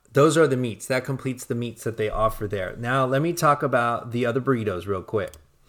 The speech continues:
So the other burritos are the Angel, which is served with shrimp, guacamole, sour cream, cheese, rice, fries, yes, fries in your burrito, chipotle sauce, and they also serve it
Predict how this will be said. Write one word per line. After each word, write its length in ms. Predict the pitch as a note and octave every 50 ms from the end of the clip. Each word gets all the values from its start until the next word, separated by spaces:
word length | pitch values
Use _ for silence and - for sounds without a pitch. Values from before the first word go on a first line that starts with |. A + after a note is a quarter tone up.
| - - - - - -
So 160 | - - C#3+ C3
the 140 | C3 C#3+
other 160 | C#3 D3 F3+ F#3
burritos 640 | F3+ F3+ E3 D#3+ D#3 D#3 D#3 D3 D3 D3 D3 C#3 C#3 -
are 340 | - B2+ A#2+ A#2+ A#2 A#2 A#2+
the 320 | A2+ A2 A2 G#2+ G#2+ - -
Angel, 640 | A2 A#2+ C#3+ D#3 C#3 G#2+ G#2+ G2 G#2+ B2 B2+ - _
which 160 | - B2 A#2
is 120 | B2+ A#2 A#2
served 220 | - C3+ A#2+ A2
with 160 | G#2 G#2+ G#2
shrimp, 400 | - - - D3+ E3 F#3 F3+ - - - - _ -
guacamole, 880 | G2+ A#2 A#2+ B2+ - C3 A2+ A2 A#2 C3 C#3+ C#3+ D3 D3+ D3+ D3+ C#3+ -
sour 400 | - - - B2 A#2+ C3 C3+ C3
cream, 480 | C3+ - C#3 C#3 C#3 C#3+ D3+ D3+ D#3 - _ _ _ _
cheese, 600 | - - - - C#3+ C3 A2+ G#2 G#2+ B2 C3 - _ _ _ _ _ _ -
rice, 720 | G2 G2 A2+ C3 D#3+ F3 A2+ G#2 A2 A2+ - - - - _ _ _ _ _ _ _ _ _
fries, 760 | - - - B2+ C#3 A2+ F2+ E2 E2 E2 F2+ G#2+ C3 B2+ -
yes, 340 | G#2 G#2+ B2 A2+ - -
fries 540 | - - - B2 A#2+ B2 C3 B2+ A2+ G2 F#2
in 120 | G2+ G#2+ G#2
your 100 | G2+ F#2+
burrito, 540 | - G#2 G2 G2+ A#2+ B2+ A#2 E2 D#2+ - - - - - - _ -
chipotle 640 | - C#3 A#2+ - - D3 G3 - - - D3+ B2+
sauce, 580 | A2+ - - A2+ G2+ G2+ A#2 C3 - - - - _ _ _ _ _ _ _ _ _ _ _ _ _ _ _ _ _ _ -
and 240 | - C#3+ D3 D3 C#3+
they 80 | C#3+
also 280 | C#3 C3+ D3 D3+ - E3
serve 280 | D3 - - D#3 C#3 C3
it 320 | C3+ C3 B2 - - _